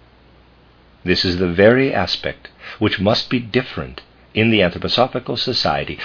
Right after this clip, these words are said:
from any other possible association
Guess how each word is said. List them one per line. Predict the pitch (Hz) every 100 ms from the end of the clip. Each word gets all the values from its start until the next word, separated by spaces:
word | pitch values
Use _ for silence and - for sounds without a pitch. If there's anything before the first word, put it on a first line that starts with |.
| -
from | 95 90 -
any | 117 131 139 - _ -
other | 131 80 69 - _ -
possible | 143 147 - 147 147
association | 143 - 104 - 85 69 - 78